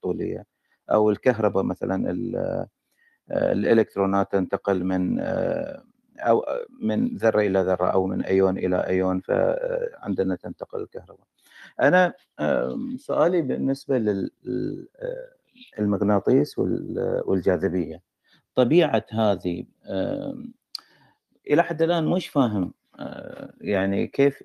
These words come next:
كيف الموجات المغناطيسية، آه، طبيعتها أو طبيعة الجاذبية ما بين الكتل الكبيرة.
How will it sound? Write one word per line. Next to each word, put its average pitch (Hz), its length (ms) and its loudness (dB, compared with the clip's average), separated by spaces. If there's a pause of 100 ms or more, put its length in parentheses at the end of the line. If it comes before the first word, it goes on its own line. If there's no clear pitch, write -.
كيف 147 480 2
الموجات 113 720 2
المغناطيسية، 95 920 -2 (280)
آه، 95 520 -6 (360)
طبيعتها 104 640 0
أو 135 340 0
طبيعة 127 400 -2
الجاذبية 95 720 0
ما 92 180 -2
بين 95 200 -2
الكتل 92 480 -4
الكبيرة. 82 420 -8